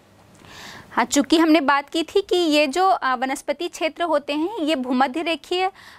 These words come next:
अ, वन क्षेत्र की ही भांति होती हैं, लेकिन उनकी तुलना में ये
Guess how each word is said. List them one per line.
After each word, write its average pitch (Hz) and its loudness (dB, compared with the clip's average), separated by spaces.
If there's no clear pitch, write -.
अ, 254 0
वन 277 -2
क्षेत्र 330 -8
की 330 -12
ही 311 -6
भांति 269 -4
होती 269 -8
हैं, 269 -8
लेकिन 302 0
उनकी 294 4
तुलना 294 -2
में 277 -6
ये 285 -6